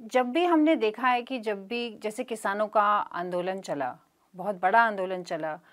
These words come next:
और इसी आंदोलन के समय खालिस्तान की चर्चा शुरू करी स्टेट या स्टेट के सपोर्टर्स ने,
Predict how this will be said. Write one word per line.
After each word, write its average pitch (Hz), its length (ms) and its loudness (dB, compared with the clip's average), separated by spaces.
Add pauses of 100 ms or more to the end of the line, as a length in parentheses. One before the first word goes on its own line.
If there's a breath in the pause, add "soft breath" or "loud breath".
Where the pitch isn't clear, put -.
(380 soft breath)
और 262 180 4
इसी 285 300 -6
आंदोलन 262 480 2
के 285 120 0
समय 247 400 -4
खालिस्तान 202 580 -2
की 220 120 -8
चर्चा 196 340 -6
शुरू 196 260 -8
करी 202 680 -8
स्टेट 226 580 -4 (360)
या 202 100 -6
स्टेट 202 380 -6
के 208 400 -4 (140)
सपोर्टर्स 185 680 -6
ने, 147 220 -10